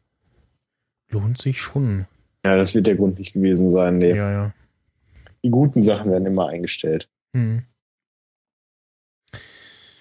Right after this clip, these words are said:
Speaker 1: Ja. Äh, nimmst du dich eigentlich selber auf?
Speaker 2: Nö.
Speaker 1: Ja, schade. <laughs> Für den Hörer. <laughs> Ja, dann, äh,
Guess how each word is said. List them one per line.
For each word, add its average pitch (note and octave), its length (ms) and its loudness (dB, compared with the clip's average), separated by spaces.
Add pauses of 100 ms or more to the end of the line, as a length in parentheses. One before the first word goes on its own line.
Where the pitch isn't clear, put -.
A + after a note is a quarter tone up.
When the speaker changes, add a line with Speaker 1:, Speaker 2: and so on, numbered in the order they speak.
(420)
Speaker 1:
Ja. G#2+ 320 -2 (640)
Äh, C#3 100 4
nimmst C#3 340 4
du G3 40 4
dich F3+ 180 4
eigentlich C#3+ 300 2
selber E3 340 0
auf? C4 340 -6 (400)
Speaker 2:
Nö. A2+ 320 2 (240)
Speaker 1:
Ja, G2 200 -6 (140)
schade. F#2+ 300 -8 (520)
<laughs> - 480 -6
Für F#3 220 0
den D#3 160 2
Hörer. A#2 360 4
<laughs> - 60 -6 (1160)
Ja, G#2+ 180 2
dann, C3+ 280 -2
äh, D3 380 2